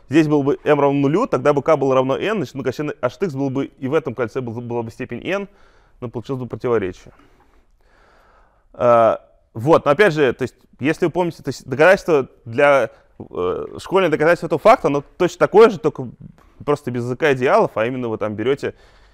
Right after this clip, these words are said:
минимальные коэффициенты, которые не делятся на p, перемножаете их, получаете, что здесь, и вот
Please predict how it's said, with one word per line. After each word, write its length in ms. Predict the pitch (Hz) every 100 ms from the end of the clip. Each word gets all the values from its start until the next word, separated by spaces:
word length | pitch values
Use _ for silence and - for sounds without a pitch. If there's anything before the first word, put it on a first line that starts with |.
| _
минимальные 500 | 120 120 131 143 131
коэффициенты, 360 | - - 147 120
которые 300 | 117 127 120
не 60 |
делятся 300 | 123 123 -
на 120 | 120
p, 360 | 110 202 220 214 - _ _ _
перемножаете 640 | 139 127 120 160 190 -
их, 40 | 135
получаете, 280 | 127 143 -
что 140 | 127
здесь, 360 | 110 156 190 -
и 20 |
вот 160 | 117